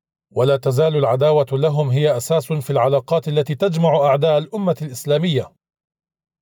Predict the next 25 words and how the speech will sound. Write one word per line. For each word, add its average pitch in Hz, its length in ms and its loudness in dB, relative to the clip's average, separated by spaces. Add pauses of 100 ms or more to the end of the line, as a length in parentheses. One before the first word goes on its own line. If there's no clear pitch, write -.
على 170 380 0
أن 147 160 -2
حالة 156 400 -2
العداء 139 520 0
هذه 143 520 0
من 147 140 -2
الكفار 143 640 0
نحو 143 260 -2
المسلمين 135 640 -2 (120)
بوصفهم 175 520 0
مسلمين 151 600 -2
ليست 160 380 0
جديدة، 131 480 -2 (920)
فقد 156 340 -2
نبأنا 170 380 0
الله 156 440 0
عز 135 220 0
وجل 147 500 2
من 147 180 -6
أخبارهم 147 580 -2
في 160 160 -4
كتابه 160 480 -2
العزيز، 151 540 0 (500)
حيث 190 280 -4
قال: 120 400 -2